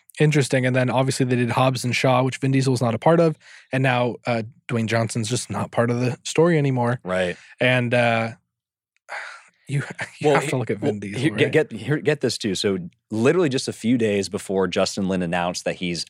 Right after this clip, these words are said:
Speaker 2: out of Fast Ten,
Speaker 1: Yeah.
Speaker 2: Vin Diesel posted a video on his Instagram, like, literally three days ago,
Speaker 1: <laughs> Yeah.
Speaker 2: with him sort of,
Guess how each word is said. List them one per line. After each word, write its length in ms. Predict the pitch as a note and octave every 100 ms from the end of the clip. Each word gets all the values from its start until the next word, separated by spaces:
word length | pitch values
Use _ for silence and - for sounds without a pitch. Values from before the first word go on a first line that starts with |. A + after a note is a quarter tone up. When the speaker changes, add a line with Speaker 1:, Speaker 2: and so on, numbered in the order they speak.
| -
Speaker 2:
out 260 | F#2+ B2 G#2+
of 100 | -
Fast 300 | A2 A2+ -
Ten, 280 | A#2 C3+ G3+
Speaker 1:
Yeah. 200 | G2 - - _ -
Speaker 2:
Vin 280 | G#2+ C3+ C3+
Diesel 580 | C3 G3+ F#3+ B2 G#2 G2+
posted 420 | - A#2+ - A2+
a 40 |
video 320 | G2+ A2 A2 G#2
on 60 |
his 200 | F#2+ F2
Instagram, 640 | B2 D3+ - F2+ G2 F2+ F#2
like, 100 | A2
literally 300 | G3 G#3+ C#3
three 200 | D3+ D#3
days 240 | B2+ A#2+
ago, 280 | G2 E2 D2
Speaker 1:
<laughs> 40 |
Yeah. 180 | - - -
Speaker 2:
with 160 | C#3 C3
him 440 | - E3 F3+ F3 F3
sort 300 | - - F3
of, 180 | G#3+ C3